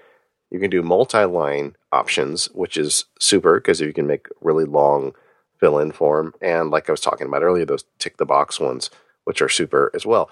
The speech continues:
So I did a screencast on it, and, uh, I gave it to the guys at Smile, and it's on their website. It's also on macsparky dot com. I'll put it in the show notes. And it was kind of fun making it. It's only, like, three or four minutes, but it shows you the new features really quickly.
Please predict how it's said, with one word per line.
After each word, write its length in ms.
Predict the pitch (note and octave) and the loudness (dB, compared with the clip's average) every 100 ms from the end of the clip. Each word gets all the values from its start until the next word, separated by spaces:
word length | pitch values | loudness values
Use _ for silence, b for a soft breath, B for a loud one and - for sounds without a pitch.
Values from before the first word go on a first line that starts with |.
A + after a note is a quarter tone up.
| B B | B B
So 180 | - A#2+ | -2 0
I 80 | C3 | 2
did 140 | C#3 | 2
a 60 | A2 | 2
screencast 580 | - C3 D3 B2 B2+ C3+ | 2 0 2 0 2 2
on 160 | C3 | 2
it, 140 | D3+ - _ - | 2 -2 _ -2
and, 320 | F#2+ F#2 F2 | 2 2 2
uh, 320 | E2+ D#2 D2 - - | 2 2 0 -6 -6
I 80 | F2+ | -6
gave 240 | E2+ E2 | 0 0
it 100 | G2+ | 0
to 100 | - | -4
the 60 | F#2 | -4
guys 300 | F#2 F2+ F2+ | 0 2 0
at 100 | - | -4
Smile, 340 | - G2 A#2+ | -2 0 0
and 140 | G2 E2 | 0 -2
it's 160 | D2+ | 0
on 240 | F#2 F2 E2+ | 2 2 0
their 160 | D#2+ D2+ | 0 2
website. 380 | E2 - G2 | 0 2 0
It's 140 | F2 F2 | 2 2
also 240 | D#2+ E2 | 2 0
on 80 | D2 | -2
macsparky 480 | C#2+ - - D2+ D#2 | -4 -4 -2 -2 -2
dot 180 | C2 - | -6 -4
com. 360 | D#2+ C#2+ D2+ _ _ _ _ _ _ - | -4 -4 -6 _ _ _ _ _ _ -6
I'll 80 | G2 | -2
put 140 | G2+ | 2
it 100 | E2+ | 0
in 80 | D2+ | 0
the 40 | |
show 200 | - E2 | -2 -2
notes. 320 | C#2 B1 - - _ _ _ - | 0 -2 -6 -14 _ _ _ -2
And 260 | E2+ D#2+ | 0 0
it 80 | C#2 | -4
was 140 | - | -8
kind 160 | - F2 | -2 -2
of 60 | D2+ | 0
fun 240 | F2+ E2+ | 0 2
making 320 | D#2+ D#2 F2 | -2 -2 -4
it. 100 | E2 | -4
It's 140 | D2+ E2+ | -4 -2
only, 120 | D2+ | -2
like, 200 | C2 - | -2 -4
three 160 | - | -6
or 80 | C2+ | -4
four 160 | - D#2+ | -2 -2
minutes, 200 | D2+ C#2+ | -2 -4
but 140 | - | -2
it 100 | D#2+ | -2
shows 280 | - F2+ E2 | 4 4 4
you 80 | D#2 | 0
the 100 | C#2+ | -2
new 140 | C2+ | -2
features 400 | - - - - | -4 -8 -8 -4
really 160 | - - | -2 -2
quickly. 400 | - - - | -4 -6 -6